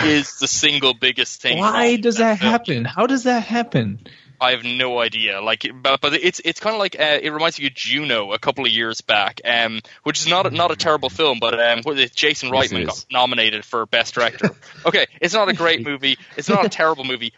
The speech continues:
Speaker 1: but everything that's wrong with that movie, to my mind, is Jason Reitman's fault as director for
Speaker 2: Everything
Speaker 1: not
Speaker 2: that he does.
Speaker 1: Yeah.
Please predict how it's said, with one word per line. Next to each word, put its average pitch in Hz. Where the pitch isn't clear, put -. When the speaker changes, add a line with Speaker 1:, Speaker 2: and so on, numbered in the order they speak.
Speaker 1:
but 139
everything 196
that's -
wrong 143
with 120
that 113
movie, 113
to -
my 120
mind, 113
is 143
Jason 139
Reitman's 120
fault 123
as 131
director 117
for 170
Speaker 2:
Everything 214
Speaker 1:
not 190
Speaker 2:
that 196
he 190
does. 135
Speaker 1:
Yeah. 175